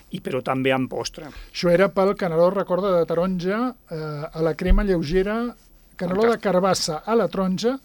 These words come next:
Speaker 2: amb crema lleugera de tofe. Aquest
Speaker 1: Fantàstic,
Speaker 2: era
Speaker 1: una
Speaker 2: aquest
Speaker 1: bomba.
Speaker 2: maridatge. Avui, eh, anem en un primer segon, eh, perquè ara ho estàvem parlant fora d'antena.
Speaker 1: Sí.
Speaker 2: Depèn de la gana que un tingui, si té molta gana s'ho pot demanar de primer, si no, fa una cosa més lleugereta, i això és un segon plat molt sa, a més ens has dit.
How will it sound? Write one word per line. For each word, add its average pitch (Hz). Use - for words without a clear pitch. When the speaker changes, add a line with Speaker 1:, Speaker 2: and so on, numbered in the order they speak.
Speaker 2:
amb 170
crema 190
lleugera 185
de 160
tofe. 123
Aquest -
Speaker 1:
Fantàstic, 156
Speaker 2:
era 139
Speaker 1:
una 165
Speaker 2:
aquest 147
Speaker 1:
bomba. 135
Speaker 2:
maridatge. -
Avui, 277
eh, 202
anem 226
en 254
un 262
primer 226
segon, 156
eh, 226
perquè 214
ara 226
ho 208
estàvem 202
parlant 185
fora 190
d'antena. 202
Speaker 1:
Sí. -
Speaker 2:
Depèn 180
de 208
la 196
gana 196
que 180
un 185
tingui, 220
si -
té 196
molta 196
gana 190
s'ho 185
pot 175
demanar 185
de 190
primer, 196
si 208
no, 202
fa 202
una 185
cosa 175
més 180
lleugereta, 175
i 165
això 180
és 156
un 190
segon 170
plat 190
molt 208
sa, 208
a 262
més 180
ens 147
has 123
dit. 101